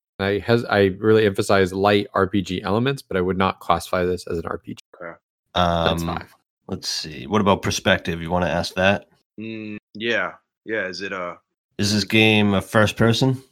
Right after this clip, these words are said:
Speaker 1: No.
Speaker 2: So third per-, so I'm thinking it's gotta, I'm thinking it's gotta be an action adventure game with some R P G element to it, some very light ones. Maybe an action
Speaker 3: Hmm.
Speaker 2: adventure, a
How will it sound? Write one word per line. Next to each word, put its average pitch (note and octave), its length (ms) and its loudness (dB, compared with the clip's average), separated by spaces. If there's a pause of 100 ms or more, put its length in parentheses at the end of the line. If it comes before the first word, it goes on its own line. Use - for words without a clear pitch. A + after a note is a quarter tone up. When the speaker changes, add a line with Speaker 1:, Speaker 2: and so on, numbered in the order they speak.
(300)
Speaker 1:
No. G2+ 280 0 (180)
Speaker 2:
So F#2 220 -16
third B2+ 220 -4
per-, - 180 -8
so A2 180 -6
I'm A2+ 120 -8
thinking A#2+ 260 -6
it's G2+ 160 -10
gotta, G#2 320 -6
I'm G2+ 140 -16
thinking A2+ 600 -8 (220)
it's F#2+ 160 -14
gotta G#2 240 -2
be G#2 180 -4
an G2 60 -2
action G2+ 800 -6 (240)
adventure G2 560 -8
game F#2+ 400 -10
with F#2+ 120 -14
some F#2 300 -12
R F2+ 200 -12
P F#2 180 -18
G E2+ 280 -16
element F2+ 440 -14
to G2 220 -14
it, G2+ 120 -12 (100)
some F2+ 120 -20
very F2 240 -10
light F2+ 280 -10
ones. A2 360 -16 (200)
Maybe F2+ 240 -12
an D#2+ 80 -14
action F2+ 400 -14 (200)
Speaker 3:
Hmm. F2+ 260 -2
Speaker 2:
adventure, D#2 640 -12
a E2 80 -16